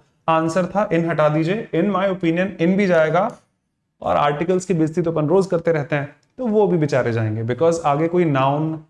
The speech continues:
नहीं है। Meanwhile, she said this, meanwhile,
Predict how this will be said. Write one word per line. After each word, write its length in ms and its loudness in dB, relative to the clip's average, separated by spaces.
नहीं 560 2
है। 240 -4
Meanwhile, 720 2
she 320 -2
said 260 0
this, 360 -2
meanwhile, 520 2